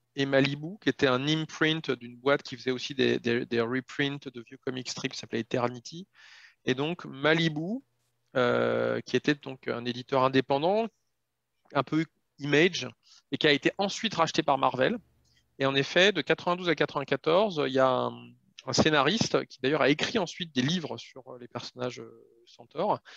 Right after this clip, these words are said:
avait réussi à trouver quelques photocopies, euh,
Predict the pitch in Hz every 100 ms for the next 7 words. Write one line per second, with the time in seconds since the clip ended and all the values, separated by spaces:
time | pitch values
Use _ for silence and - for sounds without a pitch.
0 | - _ 131 131 202 196 175 196 180 -
1 | 160 196 - 185 180 - 202 - 196 185
2 | - 190 _ _ _ _ _ 131 123 123